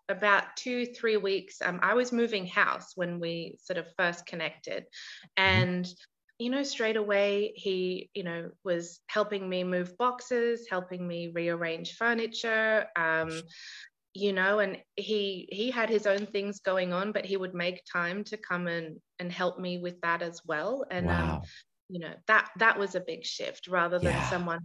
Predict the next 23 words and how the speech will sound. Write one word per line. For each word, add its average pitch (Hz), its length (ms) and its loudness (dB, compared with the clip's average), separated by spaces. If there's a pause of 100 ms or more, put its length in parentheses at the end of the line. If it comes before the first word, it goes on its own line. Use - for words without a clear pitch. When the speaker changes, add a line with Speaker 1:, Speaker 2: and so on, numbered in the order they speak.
Speaker 1:
who's 170 240 -6
like, 170 340 0
"Okay, 311 400 4
like, 226 220 0 (160)
that 214 140 -6
doesn't 226 320 -8
sound 220 180 -2
very 214 180 2
fun. 180 400 0
So 185 220 -4
just 180 300 -8 (280)
call 233 220 2
me 233 140 0
when 220 200 0
you're 220 140 -2
done." 180 520 2
Speaker 2:
He 175 180 4
Speaker 1:
And 104 80 8
Speaker 2:
really 87 220 8
showed 90 340 6
up 92 180 4
for - 140 -2
you. 73 260 -4